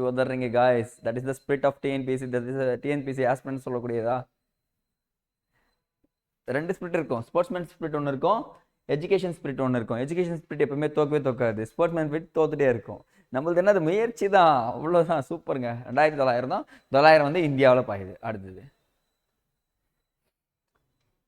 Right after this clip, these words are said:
அப்பா, எனக்கு பிடிச்ச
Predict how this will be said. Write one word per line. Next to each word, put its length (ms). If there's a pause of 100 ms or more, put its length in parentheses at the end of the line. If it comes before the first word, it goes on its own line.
(400)
அப்பா, 240 (960)
எனக்கு 240
பிடிச்ச 260